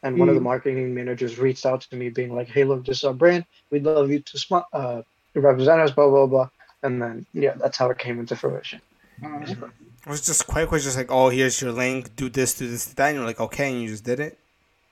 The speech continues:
Speaker 1: Yep. They were just like, um, "Here,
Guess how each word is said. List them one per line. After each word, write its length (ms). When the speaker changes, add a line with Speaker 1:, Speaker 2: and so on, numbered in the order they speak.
Speaker 1:
Yep. 360
They 180
were 100
just 220
like, 320
um, 400
"Here, 400